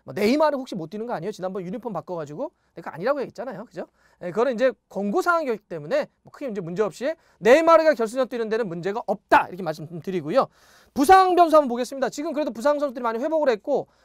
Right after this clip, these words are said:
지금 말씀드리는 부상 선수들도 몸 상태에 따라서 뛸 수도 있습니다. 일단 바이에른 뮌헨 같은 경우는 센터백 보아탱이 약간 근육 쪽에 문제가 있어가지고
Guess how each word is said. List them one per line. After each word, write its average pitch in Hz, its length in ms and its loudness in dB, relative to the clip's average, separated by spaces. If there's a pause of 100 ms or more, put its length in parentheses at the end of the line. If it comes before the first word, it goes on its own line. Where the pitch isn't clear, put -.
(140)
지금 277 260 -2
말씀드리는 277 500 2
부상 226 260 -2
선수들도 226 540 -4 (440)
몸 247 240 -2
상태에 294 440 2
따라서 277 440 0 (140)
뛸 403 220 2
수도 381 400 0
있습니다. 180 580 -6 (300)
일단 190 160 -2
바이에른 311 260 8
뮌헨 262 220 2
같은 240 240 0
경우는 226 400 0 (220)
센터백 320 580 4
보아탱이 254 720 2
약간 214 180 -8
근육 269 260 -6
쪽에 247 160 -6
문제가 202 320 -2
있어가지고 180 640 -6